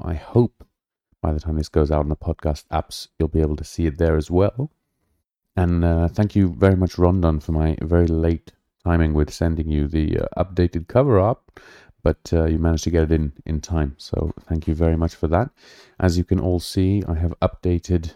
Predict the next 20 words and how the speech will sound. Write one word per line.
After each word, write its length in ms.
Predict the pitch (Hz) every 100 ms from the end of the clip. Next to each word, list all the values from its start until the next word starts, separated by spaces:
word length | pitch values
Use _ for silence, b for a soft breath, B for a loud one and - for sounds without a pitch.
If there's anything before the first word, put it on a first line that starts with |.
| -
the, 540 | 95 78 80 78 76
uh, 400 | 76 76 76 76 76 _ _ _ _ _ _ -
the 60 |
cover 300 | - 98 92 -
art 240 | 87 85
for 120 | -
the 100 | 85 - -
podcast. 680 | 87 - 104 143 - - -
I 180 | 92 85
am, 340 | 82 82 85 - _
uh, 240 | - 85 87
extremely 560 | 90 - - 110 120 85
happy 540 | 78 113 - 82 113 _ _ _ -
to, 400 | - 78 73 76
uh, 220 | 78 - -
announce 380 | 78 78 73
and 120 | 73 76
use 140 | 78
this 160 | 76 80
opportunity, 680 | 78 - 127 156 95 117